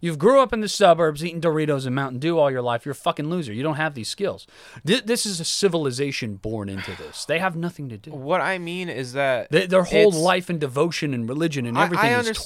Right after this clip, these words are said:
Speaker 1: towards this,
Speaker 2: that.
Speaker 1: so they're
Speaker 2: I
Speaker 1: able
Speaker 2: understand
Speaker 1: to
Speaker 2: that.
Speaker 1: achieve it.
Speaker 2: But physically, how is what I'm saying. How are they physically able to create, like, these pictures without, like, fucking up the scale.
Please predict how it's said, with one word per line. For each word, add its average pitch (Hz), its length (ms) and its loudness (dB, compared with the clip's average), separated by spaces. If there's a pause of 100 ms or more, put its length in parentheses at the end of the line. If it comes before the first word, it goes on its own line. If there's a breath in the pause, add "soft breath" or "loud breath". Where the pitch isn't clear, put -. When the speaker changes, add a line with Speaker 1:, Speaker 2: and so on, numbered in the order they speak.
Speaker 1:
towards 175 160 2
this, 104 160 2
Speaker 2:
that. 95 60 -4
Speaker 1:
so 135 100 -2
they're 139 100 2
Speaker 2:
I 151 60 4
Speaker 1:
able 160 300 0
Speaker 2:
understand 139 180 -2
Speaker 1:
to 120 60 -4
Speaker 2:
that. 110 80 -6
Speaker 1:
achieve 226 380 -4
it. - 260 -18 (120)
Speaker 2:
But 147 260 -2
physically, 160 680 -6
how 135 640 -4 (220)
is 120 180 -12
what 117 160 -6
I'm 113 160 -6
saying. 104 360 -12
How 143 260 -6
are 160 80 -4
they 151 120 -6
physically 151 840 -10
able 123 460 -8 (280 soft breath)
to - 120 -10
create, 127 640 -6 (460)
like, 123 340 -6 (180)
these 120 400 -8
pictures 110 640 -10
without, 123 560 -2
like, 120 240 -6 (280)
fucking 143 380 -4
up 127 220 -6
the 123 80 -12
scale. 113 580 -6